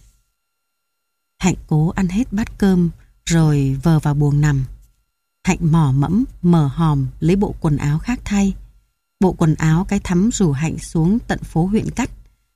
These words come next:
Hạnh mới mặc mỗi lần hôm lên bệnh viện thăm bà Khiên. Chiếc áo màu tím Huế cắt theo kiểu áo Hồng Kông, chiếc quần lụa đen may gấu nhỏ, ống đứng, chẽn đũng, khiến Hạnh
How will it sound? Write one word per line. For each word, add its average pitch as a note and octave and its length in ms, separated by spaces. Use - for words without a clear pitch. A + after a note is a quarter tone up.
Hạnh E3+ 240
mới F3+ 140
mặc G#3 180
mỗi E3+ 320
lần E3+ 260
hôm F3+ 320
lên F3 200
bệnh D3 180
viện C#3 280
thăm G3 220
bà C#3+ 140
Khiên. F#3+ 340
Chiếc - 200
áo F3+ 200
màu F3+ 240
tím D#3+ 220
Huế E3+ 380
cắt A3 140
theo G#3+ 180
kiểu E3 260
áo D3 300
Hồng D#3 260
Kông, G3+ 240
chiếc - 160
quần D#3+ 160
lụa C#3+ 240
đen G#3 340
may F#3 260
gấu E3+ 200
nhỏ, E3 400
ống G3 260
đứng, G3+ 260
chẽn A3 300
đũng, A#3 280
khiến F#3 220
Hạnh A3+ 200